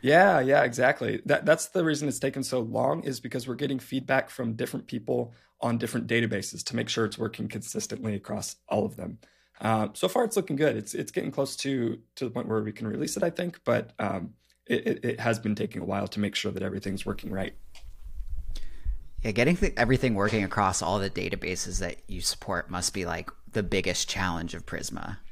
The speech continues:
Speaker 1: Yeah, well, if you look at other O R Ms out there in the, in the, uh, I guess in the ecosystem, they'll all tell you, like, "Hey, don't support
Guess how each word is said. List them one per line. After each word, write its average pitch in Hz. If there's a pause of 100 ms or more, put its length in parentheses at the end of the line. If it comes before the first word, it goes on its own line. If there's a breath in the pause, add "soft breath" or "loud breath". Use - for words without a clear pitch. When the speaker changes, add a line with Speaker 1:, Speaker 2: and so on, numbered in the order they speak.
(120)
Speaker 1:
Yeah, 139
well, 156
if 156
you 196
look 180
at 190 (120)
other 156
O 139
R 135
Ms 135
out 127
there 123
in 113
the, 113 (140)
in 120
the, 110 (460)
uh, 107 (140)
I 107
guess -
in 120
the 120
ecosystem, 110
they'll 120
all 117
tell 120
you, 113
like, 110
"Hey, 113 (200)
don't 139
support -